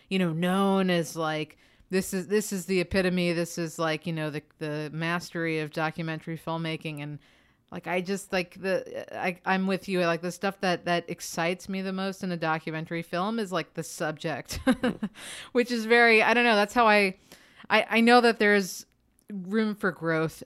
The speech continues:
there because of the fact that I'm still kind of just hooked on the topic as opposed to the, the form.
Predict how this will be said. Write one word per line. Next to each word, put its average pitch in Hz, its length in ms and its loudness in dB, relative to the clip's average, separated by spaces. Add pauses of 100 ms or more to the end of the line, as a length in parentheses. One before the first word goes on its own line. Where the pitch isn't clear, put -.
there 147 500 -6
because 190 420 0
of 165 100 -2
the 156 80 -6
fact 143 340 -8
that 160 120 -6
I'm 160 120 -4
still 170 300 -6
kind 156 240 -8
of 143 160 -10
just 151 200 -12
hooked - 300 -12 (240)
on 175 160 -6
the 165 80 -6
topic 165 600 -2
as 156 140 -8
opposed 165 500 -8
to 156 100 -14
the, 143 320 -10 (580)
the 185 100 -6
form. 160 640 -2